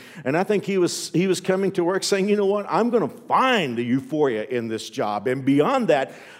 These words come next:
nobody else has to see what I see." It appears that when Baruch went to work and said, "Good morning, Jerusalem,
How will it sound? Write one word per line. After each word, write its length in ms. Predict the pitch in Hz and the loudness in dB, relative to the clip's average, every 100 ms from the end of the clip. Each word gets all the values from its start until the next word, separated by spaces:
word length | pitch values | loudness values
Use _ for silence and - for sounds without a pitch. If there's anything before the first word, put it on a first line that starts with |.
| - _ - | -20 _ -6
nobody 520 | 151 214 311 294 254 | 4 6 8 6 6
else 220 | 233 226 - | 6 6 4
has 220 | 196 - | 2 0
to 80 | - | -4
see 260 | 208 202 | 0 0
what 200 | 175 165 | 4 4
I 140 | 165 185 | 4 2
see." 220 | - 143 | 2 2
It 180 | 180 180 | 6 4
appears 460 | 185 262 285 247 | 4 0 0 0
that 100 | - | 2
when 180 | 202 160 | 2 2
Baruch 380 | 147 190 254 196 | 4 4 4 4
went 200 | 220 214 | 2 4
to 80 | 170 | 2
work 300 | 214 214 190 | 4 4 2
and 100 | 151 | 0
said, 340 | - 160 113 | -2 -6 2
"Good 240 | 339 320 311 | 4 4 6
morning, 320 | 330 311 294 | 4 4 -4
Jerusalem, 640 | 311 320 320 - 294 294 | 0 2 0 0 2 2